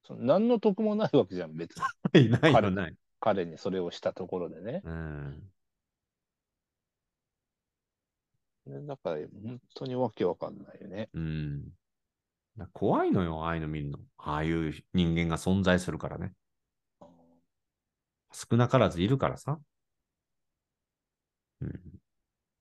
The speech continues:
Speaker 2: だから、ああいうの見るときに、
Speaker 1: はい。
Speaker 2: どういうふうにやっぱり親が言い聞かせたり教育すると、どういう環境になるとああいうふうになるのかなとか、やっぱいろいろ考えるよね。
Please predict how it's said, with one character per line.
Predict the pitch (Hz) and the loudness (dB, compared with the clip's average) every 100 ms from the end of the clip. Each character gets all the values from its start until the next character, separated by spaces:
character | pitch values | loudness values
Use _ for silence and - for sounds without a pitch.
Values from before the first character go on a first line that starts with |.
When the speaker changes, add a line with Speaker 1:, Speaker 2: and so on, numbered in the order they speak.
| _ | _
Speaker 2:
だ | 92 | 4
か | 90 | 6
ら、 | 95 | 8
あ | 165 | 10
あ | |
い | 220 | 10
う | |
の | 202 | 10
見 | 170 | 10
る | 190 | 10
と | 185 | 6
き | 175 175 | 4 6
に、 | 147 107 101 | 6 4 0
Speaker 1:
は | 147 | -6
い。 | 139 | 6
Speaker 2:
ど | 165 196 | 8 10
う | 208 | 8
い | 208 | 4
う | |
ふ | 185 - 226 | 0 0 2
う | |
に | 175 190 156 | 4 6 6
や | 104 | 4
っ | - | 4
ぱ | 117 | 2
り | 104 | 4
親 | 95 104 104 | 6 6 6
が | 92 90 82 80 98 _ _ _ _ _ _ _ _ _ _ _ _ _ _ _ _ _ _ _ - | 4 2 -2 -8 -18 _ _ _ _ _ _ _ _ _ _ _ _ _ _ _ _ _ _ _ 0
言 | 107 | 0
い | 104 | 0
聞 | - | 4
か | 117 | 4
せ | 98 95 | 4 2
た | 87 | 2
り | 85 82 | 2 2
教 | 101 98 | 6 6
育 | 95 | 4
す | - 98 | -4 -4
る | 95 | -2
と、 | 85 | 0
ど | 90 156 | 6 8
う | 220 | 8
い | |
う | 247 | 6
環 | 240 240 | 4 4
境 | 233 240 | 4 2
に | 226 | 4
な | 220 | 2
る | 139 | 6
と | 95 | 6
あ | |
あ | 104 | 6
い | |
う | |
ふ | 101 | 4
う | 113 | 0
に | |
な | 95 | 0
る | 87 | 0
の | 82 | -2
か | |
な | 92 | -2
と | 90 | -2
か、 | 90 | -4
や | 101 | -2
っ | |
ぱ | 101 | 2
い | |
ろ | 151 | 4
い | |
ろ | 254 | 4
考 | - 247 254 123 | 2 2 4 4
え | |
る | 80 | 2
よ | 78 | -4
ね。 | 104 | -8